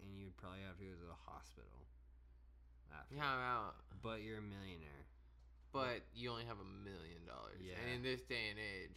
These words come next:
Speaker 1: Yeah,
Speaker 2: what's
Speaker 1: yeah.
Speaker 2: a million dollars?
Speaker 1: 'Cause after the hospital bill, <coughs> okay,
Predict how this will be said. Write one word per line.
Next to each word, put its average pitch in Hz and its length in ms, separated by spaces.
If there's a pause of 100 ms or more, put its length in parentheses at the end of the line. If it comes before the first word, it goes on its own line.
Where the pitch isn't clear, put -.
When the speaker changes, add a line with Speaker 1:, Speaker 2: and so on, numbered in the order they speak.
(160)
Speaker 1:
Yeah, 120 220
Speaker 2:
what's 110 180
Speaker 1:
yeah. 110 100
Speaker 2:
a 98 60
million 104 320
dollars? 107 500
Speaker 1:
'Cause 135 160
after 135 380
the 131 80
hospital 113 640
bill, 120 500 (220)
<coughs> - 200 (960)
okay, 92 240